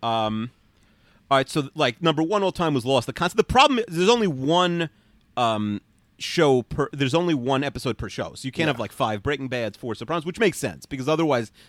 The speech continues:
Speaker 1: the list would be the ten prestige shows. So
Speaker 2: Yeah,
Speaker 1: I, I
Speaker 2: and,
Speaker 1: actually
Speaker 2: and
Speaker 1: agree
Speaker 2: also
Speaker 1: with that
Speaker 2: I think
Speaker 1: decision.
Speaker 2: you have to be le-, the order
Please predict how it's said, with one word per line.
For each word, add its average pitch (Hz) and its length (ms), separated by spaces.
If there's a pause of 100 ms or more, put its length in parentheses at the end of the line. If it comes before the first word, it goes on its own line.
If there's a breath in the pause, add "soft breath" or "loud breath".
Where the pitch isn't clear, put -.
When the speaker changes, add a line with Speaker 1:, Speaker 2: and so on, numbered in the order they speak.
(120)
Speaker 1:
the 139 80
list 160 220
would 131 80
be 117 100
the 107 100
ten 117 220
prestige 98 420
shows. - 260
So - 240
Speaker 2:
Yeah, 139 60
Speaker 1:
I, - 20
I - 0
Speaker 2:
and, 156 220
Speaker 1:
actually 190 100
Speaker 2:
and 214 100
Speaker 1:
agree 233 120
Speaker 2:
also 240 220
Speaker 1:
with 165 120
that - 60
Speaker 2:
I 170 60
think 175 40
Speaker 1:
decision. 240 200
Speaker 2:
you 214 60
have 185 200
to 170 60
be 156 120
le-, 143 260
the 139 180
order 190 540